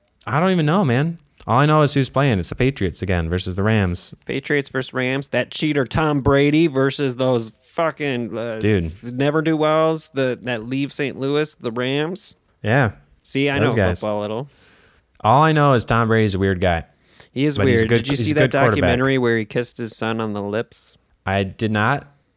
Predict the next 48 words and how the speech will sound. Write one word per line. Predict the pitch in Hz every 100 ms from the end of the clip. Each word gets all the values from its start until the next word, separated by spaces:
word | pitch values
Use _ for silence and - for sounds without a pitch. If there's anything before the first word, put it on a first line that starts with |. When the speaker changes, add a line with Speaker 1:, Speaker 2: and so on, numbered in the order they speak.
| _ 104
Speaker 1:
I |
did | 107
not | 104 -
see | 117 117
that, | 127 160 - _ - -
but | 98 -
I | - 95
will | 95 104
not | 117 87 - - -
see | - 101
that. | 80 76 - -
Speaker 2:
<laughs> | - 165 196 226 262 247
Yeah, | 165 165 92
he's | 92
Speaker 1:
So |
Speaker 2:
got | -
this | 170 156
really | 131 139 147 139
weird | 131 127 120
documentary | 120 113 113 113 110
that | 104 -
follows | 104 101 101
him | 101
Speaker 1:
<laughs> |
I've | 113
heard | 107
Speaker 2:
around. | 143
Speaker 1:
some | 143 127
weird | 127 110
stuff. | - 98 - -
Yeah. | 120
Speaker 2:
He's | 95 127
got | 139
a |
Speaker 1:
I, | 147
like |
Speaker 2:
swami. | - 135 113 120 131 151 - -
Did | 113
you | 120
know | 123
he | 117
has | 113
a |
swami? | 107 - 113 110 120 147 - _ -
Speaker 1:
No, | 117 104
I |
did | 98 98
not. | 98 92